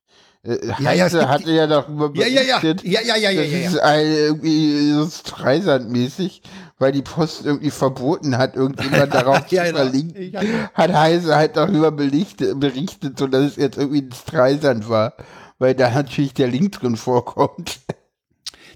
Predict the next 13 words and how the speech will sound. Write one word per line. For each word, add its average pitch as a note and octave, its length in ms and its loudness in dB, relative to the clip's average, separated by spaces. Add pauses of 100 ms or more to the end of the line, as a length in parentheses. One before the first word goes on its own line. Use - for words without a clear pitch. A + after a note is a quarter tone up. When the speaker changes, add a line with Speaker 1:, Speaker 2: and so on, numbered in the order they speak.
Speaker 2:
Es - 220 -6
gibt - 300 -6
einen D#3+ 220 -4
Knopf - 540 -2 (100)
im, D#3+ 340 2
in D3+ 180 2
diesem D3+ 240 0
ganzen D3+ 380 0
Zeugs D3+ 420 -4
bei C#3 220 -2
D C3+ 220 -2
H B2+ 120 0
L, A#2+ 300 0